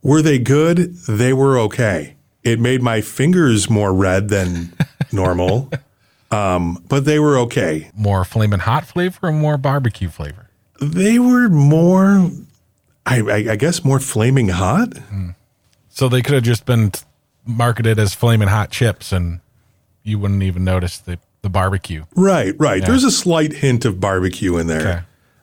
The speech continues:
Speaker 2: Okay.
Speaker 1: Um, will I get them again? Probably not.
Speaker 2: <sighs> So, sounds like maybe a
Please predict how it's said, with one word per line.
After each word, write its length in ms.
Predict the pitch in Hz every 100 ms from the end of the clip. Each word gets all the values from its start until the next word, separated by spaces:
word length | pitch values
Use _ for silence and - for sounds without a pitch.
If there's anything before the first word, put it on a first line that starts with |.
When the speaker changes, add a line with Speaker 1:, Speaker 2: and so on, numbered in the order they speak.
| -
Speaker 2:
Okay. 60 | 107
Speaker 1:
Um, 280 | 101 95 107
will 180 | 131
I 80 | 139
get 200 | 127 151
them 200 | 151 139
again? 580 | 123 120 123 131 139 - -
Probably 480 | - 120 113 104 107
not. 260 | 98 78 - _ -
Speaker 2:
<sighs> 420 | 147 175 135 98 - - - - - - _ _ _ _ _
So, 680 | - - 139 131 131 127 123 110 - _ _ _ _ _ _
sounds 300 | - 107 101
like 140 | 101
maybe 300 | 95 104 98
a 80 | 92